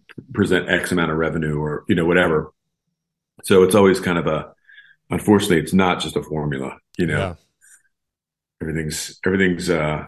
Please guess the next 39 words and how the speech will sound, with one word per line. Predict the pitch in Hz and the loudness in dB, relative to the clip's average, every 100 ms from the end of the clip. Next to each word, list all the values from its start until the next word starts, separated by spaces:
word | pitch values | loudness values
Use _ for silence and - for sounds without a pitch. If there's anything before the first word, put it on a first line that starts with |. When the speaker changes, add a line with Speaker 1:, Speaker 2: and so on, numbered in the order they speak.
| - | -6
Speaker 1:
on | 98 92 | -4 -2
the | |
fly | - 92 85 82 | 0 2 2 2
all | 80 | 0
the | 78 | -2
time, | - 85 78 69 - | -4 -4 -4 -4 -2
but | 90 | 2
that, | 101 85 - | 2 0 -2
that's | 95 90 | -4 -2
what | |
makes | 76 76 - | -4 -6 -8
it | - | -14
exciting, | - - - - | -12 -10 -10 -12
I | 62 | -12
guess. | - - - _ | -12 -14 -20 _
Speaker 2:
Yeah, | - 160 104 90 _ _ | -4 -2 -2 -8 _ _
it's, | 127 123 - - - - _ | -10 -10 -10 -16 -18 -20 _
it's | 135 131 | -12 -10
a | |
very | 107 98 117 123 147 139 | -10 -6 -2 0 0 -4
interesting | - 117 - 120 - 120 107 104 101 - _ _ _ _ _ _ _ _ _ | -8 -10 -8 -10 -8 -8 -8 -10 -14 -18 _ _ _ _ _ _ _ _ _
business | 113 113 110 - | -6 -4 -6 -8
model | 104 98 98 | -6 -4 -4
that | 101 | -8
we've | 95 104 - | -6 -8 -4
both | 101 92 | -4 -4
chosen. | - 107 95 92 98 107 _ _ _ _ _ _ _ _ _ _ _ | -4 -4 -4 -6 -14 -18 _ _ _ _ _ _ _ _ _ _ _
Um, | - 98 90 85 - - | -4 -4 -4 -8 -10 0
Speaker 1:
And | 123 120 | 2 2
changing | - 139 151 120 95 | 2 2 4 2 0
so, | - 113 107 107 | 2 2 2 0
so | - 110 | 2 4
Speaker 2:
Yeah. | |
Speaker 1:
much | 110 110 95 | 6 4 0
all | 82 | -2
the | 76 | -2
time, | - 71 67 76 | -6 -10 -10 -12
you | 85 | -8
know? | 82 82 87 | -6 -8 -10